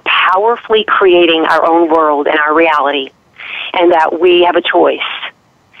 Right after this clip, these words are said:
that we stop blaming others for our emotions, blaming others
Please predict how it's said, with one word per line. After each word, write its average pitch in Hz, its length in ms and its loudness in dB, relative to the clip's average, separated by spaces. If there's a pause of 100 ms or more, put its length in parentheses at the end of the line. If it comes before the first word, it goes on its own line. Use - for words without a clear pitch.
(320)
that 160 300 0
we 170 400 2
stop 190 420 -2 (120)
blaming 202 600 2
others 170 460 0 (200)
for 160 240 2
our 170 260 0
emotions, 160 560 -2 (100)
blaming 165 460 2
others 202 400 2